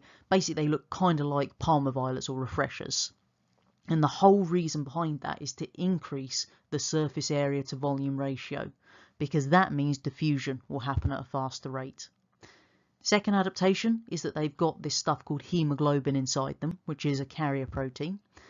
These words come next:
and that is gonna then allow the oxygen to bind to that haemoglobin. And that's where we make our oxyhemoglobin, which is what transports the oxygen through our bloodstream.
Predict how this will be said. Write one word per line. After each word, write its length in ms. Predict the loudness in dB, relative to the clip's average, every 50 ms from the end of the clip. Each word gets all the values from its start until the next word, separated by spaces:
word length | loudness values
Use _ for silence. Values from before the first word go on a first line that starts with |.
| -20 -20 -20 -20 _ _ _
and 320 | -4 -2 -2 -2 0 0
that 220 | 2 2 2 2 0
is 160 | -2 -4 -2
gonna 240 | 0 2 2 2 2
then 280 | 2 2 2 2 0 -2 -4
allow 680 | -2 0 2 4 4 6 6 6 4 2 0 -2 -4 -4 -6 _ _ _
the 160 | 0 2 2
oxygen 500 | 0 -2 -2 -4 -4 -2 0 0 0 0
to 120 | 0 -2 -4
bind 680 | -4 -4 2 4 6 6 6 4 2 0 -2 -4 -6 -12 _ _
to 100 | -10 -6
that 160 | -4 -4 -4 -2
haemoglobin. 720 | -2 -2 0 0 0 -2 -2 -2 -2 -2 -4 -6 -8 -10 -12 _ _ _ -20 -20 -20 -20 -20 _ _ _
And 160 | 0 4 4
that's 260 | 4 4 2 0 0
where 180 | 2 4 4 4
we 120 | 4 4
make 240 | 4 2 2 2 2
our 160 | 0 0 2
oxyhemoglobin, 1120 | 2 0 0 0 0 0 0 2 2 2 2 2 2 4 4 4 4 4 4 2 2 0 -2 _ _ _
which 160 | -6 -4 -4
is 100 | -4 -2
what 140 | -2 -4 -4
transports 580 | -2 -4 -4 -4 -4 -6 -4 -4 -4 -4 -2 0
the 120 | 0 0
oxygen 380 | 0 0 -4 -6 -4 -4 -4 -4
through 200 | -4 -4 -2 -2
our 100 | -2 -2
bloodstream. 640 | -4 -6 -6 -6 -8 -10 -10 -10 -10 -10 -12